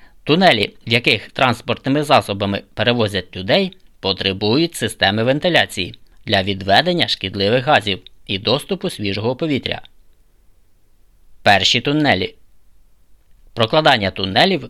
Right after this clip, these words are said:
розпочалось у доісторичні часи, коли люди, які жили в печерах, почали розширювати їх і видобувати для виготовлення знарядь праці кремінь.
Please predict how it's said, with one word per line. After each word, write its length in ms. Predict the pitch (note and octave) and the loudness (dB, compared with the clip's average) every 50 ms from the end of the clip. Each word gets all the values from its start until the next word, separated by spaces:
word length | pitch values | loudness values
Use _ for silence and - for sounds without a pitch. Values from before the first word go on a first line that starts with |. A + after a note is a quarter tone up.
| - | -10
розпочалось 800 | - G#2+ G2 - - - G2+ - - G2 G#2+ C3 E3 E3+ - - - | -8 -8 -8 -8 -4 -4 -2 0 0 0 2 2 2 0 0 -4 -8
у 120 | - A2 G2+ | -6 -4 -2
доісторичні 760 | G#2 G2 F#2+ F#2 - - G2+ F#2+ F#2+ F#2+ F#2 - - A#2+ A2 | -2 -2 -2 -2 -4 -4 -4 0 0 0 0 -2 -2 -4 -2
часи, 420 | - D#3 C3 - - A2+ F2 G2 - - _ - - - - | -2 -2 -2 0 0 0 0 0 -4 -18 _ -20 -20 -18 -10
коли 260 | - G2+ F#2+ F#2+ F2 | -6 -4 -4 -2 0
люди, 340 | G#2+ D3+ G3+ F3 C3 G2 - - - - - - - | 0 0 2 2 2 0 -2 -6 -20 -20 -20 -16 -8
які 280 | A#2+ A2 G2+ - B2 G#2+ | -4 -4 -2 0 0 -2
жили 260 | A2+ B2+ C3 B2 A2 | 0 0 0 0 0
в 40 | G2 | 0
печерах, 600 | - - B2 B2 - - C3 G2 F#2 F2+ - - - - - - - - | 0 0 -2 0 0 2 2 2 0 0 -4 -8 -18 -18 -18 -18 -16 -10
почали 460 | - F#2 E2+ - - F2+ G2 A#2+ D3 F3 | -4 -4 -2 -2 -2 0 0 2 2 2
розширювати 640 | F3+ E3+ - - - G2 G2 A2+ A#2 C3 C3 - E3+ | 0 0 -2 0 -2 -2 0 0 -2 -2 -2 -2 -2
їх 340 | D3+ B2 G2+ F#2+ - - - - - - - - _ - - | -2 -2 -2 -4 -6 -12 -20 -20 -20 -20 -20 -20 _ -6 -2
і 220 | B2 A#2+ A#2 - - | 0 2 2 0 -2
видобувати 720 | A#2 A#2+ C3+ D3 D#3 D#3+ F3 E3+ D#3 B2 F2+ - G#2 G2+ | -4 -4 -2 -2 -2 -2 0 2 2 2 2 2 0 -4
для 180 | A2 A2 G#2 G#2+ | 0 2 2 2
виготовлення 800 | B2 C3+ A2+ G#2 G#2 G2 - G2 F#2+ G2 G2 G2+ G2 G2 F#2+ | 2 0 -2 -2 -4 -4 -4 -4 -4 -4 -4 -2 -2 -2 -2
знарядь 400 | F#2+ G2+ G#2 A2 G#2+ F#2+ F#2 - - - | -2 -2 -2 0 0 0 0 -2 -10 -14
праці 360 | - - F2+ F#2 - - C#3+ | -8 -4 -2 -2 -2 -4 -6
кремінь. 420 | - - E3+ C#3+ A2 G2+ G2 - | -4 0 2 2 2 0 -4 -10